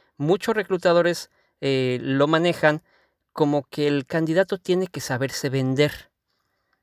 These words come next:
Esta es una situación interesante, me ha hecho reflexionar bastante,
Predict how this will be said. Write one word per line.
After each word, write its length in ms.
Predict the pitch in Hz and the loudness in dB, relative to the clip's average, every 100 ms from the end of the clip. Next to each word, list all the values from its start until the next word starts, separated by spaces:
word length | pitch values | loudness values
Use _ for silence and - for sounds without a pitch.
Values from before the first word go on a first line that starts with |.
| _ | _
Esta 240 | - 202 254 | -4 -2 -2
es 120 | - | -2
una 120 | - | -2
situación 680 | - 160 151 - 160 170 156 _ _ _ _ _ _ _ | -2 -4 -6 -2 0 0 -2 _ _ _ _ _ _ _
interesante, 800 | 180 185 202 196 - 190 175 175 180 _ _ _ _ _ | -2 2 2 2 2 0 0 -2 -2 _ _ _ _ _
me 140 | - 131 | -6 -4
ha 60 | |
hecho 160 | 139 165 | -4 -4
reflexionar 520 | 147 135 123 131 131 | -4 -4 -4 -2 0
bastante, 520 | 139 - 147 135 143 | 0 0 -2 0 -2